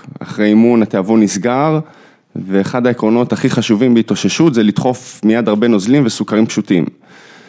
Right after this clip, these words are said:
עכשיו, באופן טבעי, רוב הספורטאים אין להם את החשק לאכול באותו רגע, זה לא ה-, שנפתח התיאבון אחרי הספורט, זה מיד אחרי.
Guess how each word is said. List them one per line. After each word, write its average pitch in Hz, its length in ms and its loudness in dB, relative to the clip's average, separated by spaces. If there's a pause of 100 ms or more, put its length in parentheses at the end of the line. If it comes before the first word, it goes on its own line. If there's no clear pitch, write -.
(680)
עכשיו, - 200 -4
באופן 147 300 -2
טבעי, 156 320 2
רוב 156 160 0
הספורטאים 156 440 0
אין 165 100 2
להם 196 180 2
את 143 100 -2
החשק 147 500 -2
לאכול 123 280 -2
באותו 120 340 0
רגע, 101 200 2
זה 95 140 0
לא 131 240 2
ה-, 123 320 0
שנפתח 117 500 -2
התיאבון 107 440 -2
אחרי 113 220 -4
הספורט, 104 460 -2
זה 107 100 0
מיד 110 260 2
אחרי. 104 320 -2